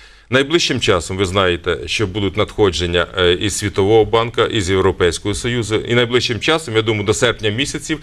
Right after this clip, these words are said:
ми вже почнемо, е, погасимо видатки минулих років і почнемо, е, фінансувати видатки поточні, які є. На жаль, ми говорили про те, що така спадщина є. Не так буде просто.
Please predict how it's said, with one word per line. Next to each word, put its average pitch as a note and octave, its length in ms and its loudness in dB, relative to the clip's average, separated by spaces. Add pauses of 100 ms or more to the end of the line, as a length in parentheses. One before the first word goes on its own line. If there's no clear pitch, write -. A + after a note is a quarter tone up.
(160)
ми B2 120 4
вже A2+ 120 2
почнемо, B2+ 380 2 (340)
е, F#2 800 4
погасимо A2+ 560 0
видатки A2+ 440 -2
минулих G#2+ 380 -2
років F3 300 -2
і A2+ 100 -6
почнемо, B2 500 -2 (300)
е, F#2 680 6
фінансувати A#2+ 600 0
видатки G#2+ 440 -2
поточні, G2 680 -4 (160)
які F#2 300 -4
є. D2+ 180 -4 (240)
На B2+ 140 0
жаль, E3+ 280 2 (440)
ми A#2 140 -2
говорили A2 420 0
про D#2 160 -10
те, D#2 160 -8 (680)
що - 260 0
така C3+ 600 -2
спадщина G#2+ 580 -2
є. E2+ 240 -2 (400)
Не G#2 100 -2
так B2 240 -2
буде A2+ 180 0
просто. - 460 -2